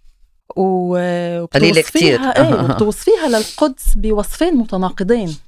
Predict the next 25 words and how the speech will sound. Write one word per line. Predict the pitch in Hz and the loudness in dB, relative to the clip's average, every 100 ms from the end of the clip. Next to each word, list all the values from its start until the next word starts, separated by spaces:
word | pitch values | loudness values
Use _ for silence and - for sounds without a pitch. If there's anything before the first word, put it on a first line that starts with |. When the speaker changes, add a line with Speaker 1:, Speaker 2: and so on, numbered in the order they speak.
| - | -6
Speaker 1:
كنت | 143 139 | -2 0
Speaker 2:
مم. | 160 | 0
Speaker 1:
عم، | 175 175 175 | 0 -2 -2
كنت | 170 240 | -4 -2
عم | 214 185 | -2 0
بقرأ | 233 214 180 170 160 | 0 0 0 -2 -4
بنص، | 160 170 165 170 180 185 180 - _ 196 202 - - - | -6 -8 -8 -12 -14 -14 -16 -18 _ -4 -4 -8 -18 -20
لإلك | - 156 80 - - - 180 180 - | -8 -6 -6 -8 -12 -8 -6 -6 -6
نص | 180 - | -6 -6
مكتوب | 170 - 226 196 160 _ _ _ | -10 -6 -4 -4 -6 _ _ _
ومنشور. | 170 165 143 139 180 175 | -6 -4 0 0 0 -2
Speaker 2:
مم. | - _ _ - | -10 _ _ -12
Speaker 1:
بتقولي: | 185 - 277 269 | -10 -4 0 0
"غريمتي، | 196 208 233 190 - 160 240 _ _ _ | 0 0 0 -4 -10 -12 -12 _ _ _
القدس | - - - | -4 -4 -4
غريمتي، | 175 185 208 170 - 185 247 | -4 -2 -2 -4 -8 -10 -6
Speaker 2:
مم. | 131 147 196 - _ _ _ _ | -4 -4 -6 -10 _ _ _ _
Speaker 1:
سلبت | - 277 277 240 254 | -4 0 2 0 0
مني | 269 254 | 0 -2
كل | 247 233 | -2 -4
شيء، | - - 190 - _ _ _ _ _ _ _ _ _ | -4 -4 -4 -4 _ _ _ _ _ _ _ _ _
بكرهها." | 226 - 185 - 151 - _ _ 123 | -4 -2 -2 -4 -12 -16 _ _ -6
Speaker 2:
مم. | 120 120 120 117 _ _ _ _ _ _ - | -4 -4 -8 -12 _ _ _ _ _ _ -8
Speaker 1:
بتقولي | 180 - 302 403 | -8 -2 0 0
كمان | 381 247 190 175 214 | -2 -4 -4 -6 -8